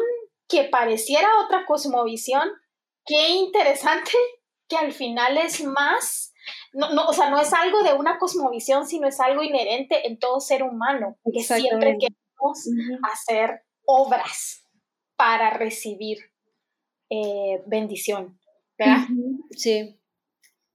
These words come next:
Speaker 2: O si no, este, el ser humano siempre va a tratar de huir del sufrimiento.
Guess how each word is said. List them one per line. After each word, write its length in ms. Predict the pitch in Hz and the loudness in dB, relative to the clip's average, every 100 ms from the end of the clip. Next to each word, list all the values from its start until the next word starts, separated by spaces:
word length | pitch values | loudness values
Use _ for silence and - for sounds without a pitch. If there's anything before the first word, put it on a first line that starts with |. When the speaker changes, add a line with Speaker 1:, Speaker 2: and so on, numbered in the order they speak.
| _ | _
Speaker 2:
O 120 | - | -2
si 160 | 220 233 | 0 2
no, 200 | 226 240 | 2 4
este, 260 | 226 220 214 | 2 2 -2
el 40 | |
ser 180 | 208 247 | 2 2
humano 380 | 233 233 226 220 | 4 2 0 -2
siempre 380 | - 294 285 226 | 0 2 4 2
va 100 | 226 | 2
a 60 | |
tratar 380 | 226 214 214 208 | 0 0 0 2
de 100 | 202 | 2
huir 240 | 202 214 | 4 4
del 120 | 202 196 | 2 0
sufrimiento. 880 | 208 180 202 220 285 226 185 185 | -2 -4 0 2 2 0 -4 -12